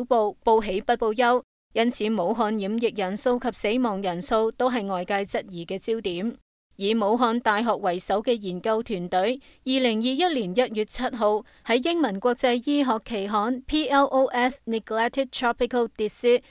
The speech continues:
發表研究報告稱，二零二零年三月六號至五月三號，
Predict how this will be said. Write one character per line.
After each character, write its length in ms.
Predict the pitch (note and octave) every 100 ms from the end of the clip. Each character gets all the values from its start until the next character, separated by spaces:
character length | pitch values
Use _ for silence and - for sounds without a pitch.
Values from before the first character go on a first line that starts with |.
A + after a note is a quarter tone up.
| _
發 180 | - C#4
表 220 | A#3 C4
研 200 | A3 F#3
究 180 | F3+ G#3+
報 220 | G3+ G#3+
告 240 | G#3+ A#3 A#3+
稱， 300 | - C4 B3+ - _
二 140 | C#4 D4+
零 180 | B3 A3
二 200 | A#3 B3+
零 180 | A3 G3+
年 180 | F#3+
三 320 | G#3 D4 D4+ C#4
月 100 | A3+
六 180 | G#3 G3+
號 260 | G#3+ G3
至 240 | G3 A3+ F#3
五 140 | F#3+
月 100 | A3
三 280 | G3 A#3+ B3
號， 260 | A#3+ G3+